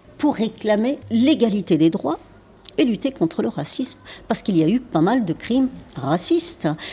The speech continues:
et ce depuis soixante-treize. Et dès soixante-treize, il y a eu plein, plein de meurtres d'Algériens. On a même fait sauter le consulat d'Algérie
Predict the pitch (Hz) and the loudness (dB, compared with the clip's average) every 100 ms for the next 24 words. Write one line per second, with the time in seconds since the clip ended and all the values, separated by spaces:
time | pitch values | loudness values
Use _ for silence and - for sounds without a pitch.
0 | - 180 - 320 208 - 185 - 170 - | 0 0 4 2 2 -2 -4 -2 -2 -2
1 | 214 - 294 262 185 - 170 156 226 - | -4 0 2 2 0 0 -2 2 2 2
2 | 175 - 143 - 277 294 - - - - | -4 -4 -8 -2 0 0 -2 -14 -20 -20
3 | - - 170 165 165 147 202 254 - 180 | -20 -8 -2 0 2 2 2 0 -2 2
4 | 165 208 277 - - - - - - - | 4 2 -2 -12 -20 -20 -20 -20 -20 -16
5 | - 226 214 190 269 - - - - - | 0 2 4 2 0 -4 -16 -20 -20 -20
6 | - 170 156 143 214 269 277 190 - - | -4 0 0 0 0 2 0 -2 -10 -18
7 | - 170 160 165 165 160 170 226 170 - | -8 -2 2 2 2 -2 0 0 0 -2
8 | - - 175 185 - - 151 147 143 165 | -6 -2 0 0 -6 -8 -4 -4 -2 -2
9 | 196 240 | -2 -6